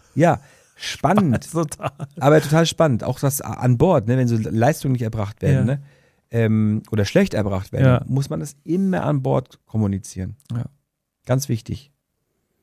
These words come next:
Speaker 1: Und keine zu großen Erwartungen haben.
Speaker 2: Mhm. Also hier nicht immer gleich davon ausgehen, man kriegt den ganzen Reisepreis zurück.
Speaker 1: Es gibt, nee, gar nicht. Es gibt immer eine gewisse
Speaker 2: Mhm.
Speaker 1: Ku-, Kulanz, die man an Bord auch walten lassen kann. Ich meine sogar,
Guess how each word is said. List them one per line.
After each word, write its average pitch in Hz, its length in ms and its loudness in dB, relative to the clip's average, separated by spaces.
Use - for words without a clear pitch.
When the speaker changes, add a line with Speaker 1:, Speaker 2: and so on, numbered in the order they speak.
Speaker 1:
Und 123 180 -2
keine 147 280 0
zu 139 140 -4
großen 127 320 -2
Erwartungen 117 420 -6
haben. - 180 -14
Speaker 2:
Mhm. 113 360 -4
Also 113 240 -10
hier 113 220 0
nicht 117 160 0
immer 113 200 -2
gleich 107 260 -4
davon 113 240 -8
ausgehen, 110 260 -2
man 107 80 -2
kriegt - 240 -12
den 120 80 -14
ganzen 117 320 -8
Reisepreis 107 640 -6
zurück. - 420 -12
Speaker 1:
Es - 140 -4
gibt, - 280 -4
nee, 139 400 4
gar 95 180 -2
nicht. 92 320 -6
Es - 180 -4
gibt 170 160 -2
immer 160 140 0
eine 156 100 0
gewisse 139 300 0
Speaker 2:
Mhm. 123 80 2
Speaker 1:
Ku-, 113 240 -2
Kulanz, 117 440 0
die 143 120 -2
man 135 120 0
an 117 140 -2
Bord 113 160 0
auch - 180 -4
walten 143 240 -2
lassen 147 240 -6
kann. 151 160 -6
Ich - 160 -10
meine 151 440 -2
sogar, 156 400 -8